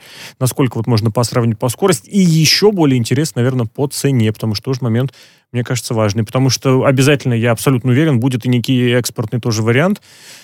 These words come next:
который, может быть, будет с каким-то с ограниченным функционалом, но тем не менее. Потому что один беспилотный комплекс — это ж сколько? Это, если я правильно помню, вот этот турецкий, до семидесяти миллионов долларов стоит.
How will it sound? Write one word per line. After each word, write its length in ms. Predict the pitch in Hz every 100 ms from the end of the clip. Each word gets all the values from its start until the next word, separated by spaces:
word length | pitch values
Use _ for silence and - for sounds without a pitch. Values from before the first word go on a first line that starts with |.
| _
который, 240 | 131 120 120
может 200 | 120 113
быть, 140 | 120
будет 140 | 117
с 20 | -
каким-то 260 | - 127
с 40 | -
ограниченным 480 | 120 123 120 - 113
функционалом, 720 | - 117 - 120 180 143 110
но 120 | 139
тем 240 | - 127
не 80 | 131
менее. 400 | 127 107 104 - 110
Потому 220 | 113 113
что 140 | -
один 240 | 127 143 139
беспилотный 640 | 127 - 135 131 - 123 120
комплекс — 520 | 156 190 180 113 -
это 120 | 123
ж 60 | 123
сколько? 320 | - 107 113
Это, 300 | - 113 104
если 260 | 110 104 127
я 60 |
правильно 260 | 107 117 113
помню, 280 | 170 185 120
вот 80 |
этот 200 | 104 107
турецкий, 540 | - 120 151 - 120 117
до 280 | 107 131 143
семидесяти 500 | - 135 131 - 131
миллионов 320 | 120 120 123
долларов 300 | 110 101 101
стоит. 340 | - - -